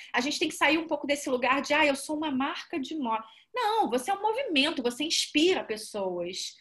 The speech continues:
Você pode ajudar a transformar vidas.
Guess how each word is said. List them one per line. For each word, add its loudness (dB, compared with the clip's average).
Você 0
pode 2
ajudar 2
a -2
transformar -6
vidas. -12